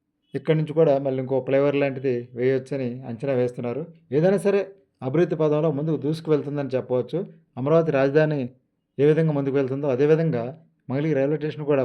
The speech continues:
ముందుకు వెళ్తుందని చాలామంది ప్రయాణికులు వ్యాఖ్యానం చేస్తున్నారు. ఇలా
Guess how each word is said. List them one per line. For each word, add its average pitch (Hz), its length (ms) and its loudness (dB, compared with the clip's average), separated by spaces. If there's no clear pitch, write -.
ముందుకు 135 240 -4
వెళ్తుందని 131 400 -6
చాలామంది 135 420 -4
ప్రయాణికులు 127 440 -4
వ్యాఖ్యానం 127 400 -2
చేస్తున్నారు. 113 420 -8
ఇలా 151 140 8